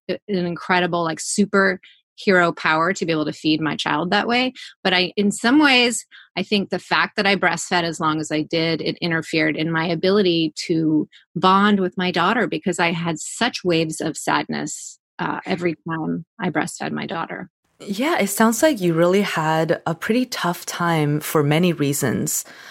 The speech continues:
Speaker 2: in that beginning phase. And there's a paragraph in your book where you talk about a very specific and kind of interesting and rare experience related to nursing that was on top of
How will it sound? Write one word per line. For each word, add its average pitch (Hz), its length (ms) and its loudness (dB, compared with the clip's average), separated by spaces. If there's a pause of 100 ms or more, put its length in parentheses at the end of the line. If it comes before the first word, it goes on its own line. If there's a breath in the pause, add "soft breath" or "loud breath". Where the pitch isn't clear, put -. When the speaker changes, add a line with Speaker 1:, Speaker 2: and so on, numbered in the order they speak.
(280 loud breath)
Speaker 2:
in 196 160 8
that 185 200 4
beginning 151 320 2
phase. 139 400 2
And 160 240 2 (120)
there's 208 220 2
a 269 60 2
paragraph 277 460 0
in 202 80 4
your 160 120 2
book 147 240 0
where 147 120 4
you 147 120 2
talk - 280 -4
about 151 220 0
a 143 60 2
very 160 300 4
specific 151 1000 0
and 147 320 0 (140)
kind 330 200 -2
of 294 220 0
interesting 220 560 2
and 147 220 0
rare 175 240 6
experience 147 760 0
related 143 340 0
to 151 100 -2
nursing 139 520 0 (320 loud breath)
that 190 120 4
was 196 160 2
on 175 240 2
top 202 360 0
of 139 300 0